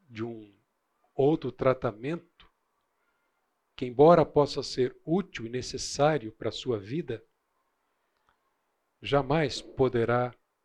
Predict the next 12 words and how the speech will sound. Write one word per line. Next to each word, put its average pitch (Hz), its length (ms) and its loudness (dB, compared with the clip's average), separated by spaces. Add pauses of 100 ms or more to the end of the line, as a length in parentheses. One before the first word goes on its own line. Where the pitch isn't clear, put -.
(640)
ajudá-la 120 800 -4
a 120 160 -2
lidar 117 480 -4
com - 80 -10
as 113 140 -6
questões 117 520 -8
do 113 100 -6
coração, 113 680 -10 (1000)
né? 120 200 -20 (640)
Como 117 200 -4
a - 20 -6
amargura, 127 840 -2